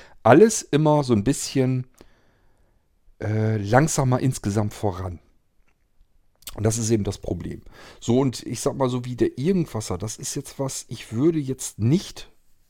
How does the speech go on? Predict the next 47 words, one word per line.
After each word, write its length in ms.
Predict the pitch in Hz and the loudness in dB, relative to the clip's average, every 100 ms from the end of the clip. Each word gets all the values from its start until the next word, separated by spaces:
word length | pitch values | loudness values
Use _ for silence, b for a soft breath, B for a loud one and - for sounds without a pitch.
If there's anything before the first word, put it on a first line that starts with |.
| _ _ - | _ _ -2
ähm, 340 | 113 117 120 | -2 -2 -4
im 100 | 131 | 0
Moment, 460 | 123 110 139 240 - B B B | 2 4 4 2 -4 B B B
ich 80 | - | 0
hab 120 | 123 | 2
jetzt 280 | 131 123 - | 2 0 0
gestern 420 | 196 170 - 139 | 2 2 0 0
den 160 | 123 110 | 0 0
letzten 880 | 113 - - - - - - 110 107 | 0 -4 -10 -12 -20 -20 -6 -2 -2
Rechner 480 | 101 113 117 110 - | -2 -6 -6 -6 -6
eingerichtet, 720 | 101 104 92 101 - 90 - - | -8 -6 -6 -10 -10 -12 -14 -18
äh, 280 | - 92 92 | -10 -6 -6
ich 100 | 87 | -6
hab 160 | 113 - | -10 -8
den 200 | 95 92 | -6 -4
neuen, 360 | 92 107 107 | -2 -2 -2
nächsten 320 | 107 104 - | -2 -2 -2
noch 100 | 95 | -4
nicht 260 | 90 85 - | -4 -8 -10
angeklemmt 600 | 139 175 - 165 170 - B B B B | -8 -8 -6 -6 -6 -8 B B B B
und, 500 | - 120 123 123 - | -2 2 2 0 0
ähm, 380 | 120 120 123 117 B B B B B B B - - | 4 4 4 -2 B B B B B B B -20 4
<coughs> 340 | - - 453 190 | 10 10 10 8
einen 200 | 135 131 | 6 2
Rechner 260 | 123 127 | 0 0
hab 80 | 120 | 0
ich 80 | 117 | 0
noch 100 | 110 | -2
so 220 | - 101 | -2 2
halb 200 | 113 113 | 2 2
vermurkst 600 | - 101 123 208 - - | 0 0 4 4 2 -10
hier, 160 | - 139 | -2 0
da 80 | 113 | 0
bin 140 | 101 | -4
ich 160 | 104 - | -6 -6
auch 80 | |
noch 120 | 165 151 | -6 -6
nicht 180 | 147 | -8
dran 240 | - 131 135 | -8 -8 -6
gewesen, 340 | 123 123 120 | -8 -8 -8
da 60 | 110 | -8
muss 160 | 101 | -8
ich 100 | 98 | -10
auch 160 | - - | -14 -12
wieder 100 | 123 | -10
neu 300 | 123 123 120 | -8 -6 -6
rangehen. 500 | 117 123 120 120 120 | -8 -8 -8 -8 -10